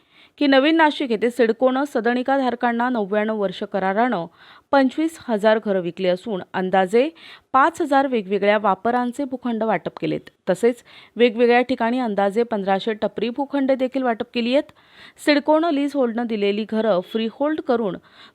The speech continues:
घरधारकांना संपूर्ण मालकी द्यावी, अशी सिडकोवासियांची अनेक वर्षांपासून मागणी आहे. छोट्या छोट्या घरात राहणाऱ्या सिडकोवासियांचा कुटुंब विस्तार वाढल्यानं घराचाही विस्तार वाढवावा लागतो.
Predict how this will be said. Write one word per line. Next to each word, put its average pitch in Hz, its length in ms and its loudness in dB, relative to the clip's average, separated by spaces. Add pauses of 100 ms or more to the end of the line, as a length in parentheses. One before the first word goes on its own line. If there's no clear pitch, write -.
(100)
घरधारकांना 262 840 2
संपूर्ण 214 500 -4
मालकी 214 400 -4
द्यावी, 226 360 -2 (120)
अशी 214 240 -8
सिडकोवासियांची 208 1000 -2
अनेक 185 320 -4
वर्षांपासून 180 560 -6
मागणी 170 300 -6
आहे. 208 500 -4 (480)
छोट्या 247 300 4
छोट्या 254 220 -2
घरात 226 300 -2
राहणाऱ्या 208 400 0
सिडकोवासियांचा 190 840 -4
कुटुंब 180 420 -10
विस्तार 185 440 -4
वाढल्यानं 185 500 -2 (520)
घराचाही 254 640 4
विस्तार 202 380 -6
वाढवावा 160 460 -4
लागतो. 143 380 -8